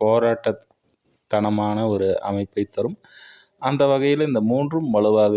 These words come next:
இருக்க வேண்டும். இது இந்த தசையானது பருவத்தில் வரக்கூடிய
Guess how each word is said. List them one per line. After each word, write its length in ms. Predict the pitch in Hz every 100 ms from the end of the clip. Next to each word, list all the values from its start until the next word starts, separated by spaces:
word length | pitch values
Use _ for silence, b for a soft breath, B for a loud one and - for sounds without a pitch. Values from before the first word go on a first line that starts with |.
| 101
இருக்க 260 | 95 92 -
வேண்டும். 320 | 95 98 131 143
இது 300 | 120 120 131 131 -
இந்த 240 | 117 113 110 107 101 95
தசையானது 720 | 104 104 139 131 120 107 110 160 -
பருவத்தில் 640 | 110 127 143 147 147 139
வரக்கூடிய 560 | 113 107 104 107 104